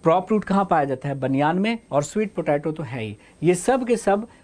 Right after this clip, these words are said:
रूपांतरित जड़ हैं, लेकिन किसके? तो एडवेंटिशियस रूट के रूपांतरण है। समझ में आ रहा है कि नहीं आ रहा?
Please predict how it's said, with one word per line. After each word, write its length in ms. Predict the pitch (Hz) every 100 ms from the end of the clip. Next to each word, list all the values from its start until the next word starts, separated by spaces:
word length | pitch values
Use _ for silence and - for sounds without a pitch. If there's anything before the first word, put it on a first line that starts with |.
| -
रूपांतरित 720 | 147 156 160 175 165 196 214
जड़ 240 | 151 156 165
हैं, 180 | 180
लेकिन 300 | 175 156 160
किसके? 440 | 156 196 - 180 110 - - -
तो 260 | 180 - -
एडवेंटिशियस 960 | 147 143 147 160 160 170 - 214 190 -
रूट 280 | 139 135 135
के 300 | - 147 180 - - - -
रूपांतरण 560 | 120 117 113 117 117
है। 80 | 131
समझ 360 | 120 143 156 165
में 120 | 170
आ 120 | 147
रहा 120 | 135
है 80 | 135
कि 160 | 139 170
नहीं 160 | 196
आ 100 | 190
रहा? 220 | 165 110